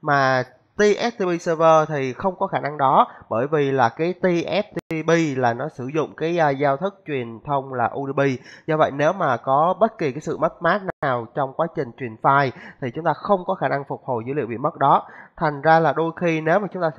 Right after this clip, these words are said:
sử dụng cái, à, T F T P Server mà môi trường truyền thông không tốt thì, à, chúng ta có thể copy, à, một, hai lần, thậm chí là nhiều lần thì mới hoàn tất cái, à, công việc, à, copy dự phòng cái hệ điều hành của Secret Router lên cái thiết bị, à, T F T P Server này.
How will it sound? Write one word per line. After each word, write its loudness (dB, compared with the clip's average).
sử -10
dụng -6
cái, -2
à, 4
T -6
F -2
T -10
P -8
Server 2
mà 0
môi 0
trường 0
truyền -4
thông -2
không -8
tốt 4
thì, 2
à, 6
chúng -10
ta 0
có -4
thể -2
copy, -4
à, 2
một, -4
hai 0
lần, 4
thậm 0
chí -4
là 2
nhiều -4
lần 2
thì -6
mới -2
hoàn -4
tất 2
cái, -2
à, 2
công -8
việc, -6
à, 0
copy -2
dự -4
phòng -4
cái -6
hệ -2
điều -6
hành -6
của -14
Secret -8
Router 2
lên 0
cái -4
thiết -8
bị, -2
à, 0
T -6
F -4
T -14
P -8
Server -2
này. 0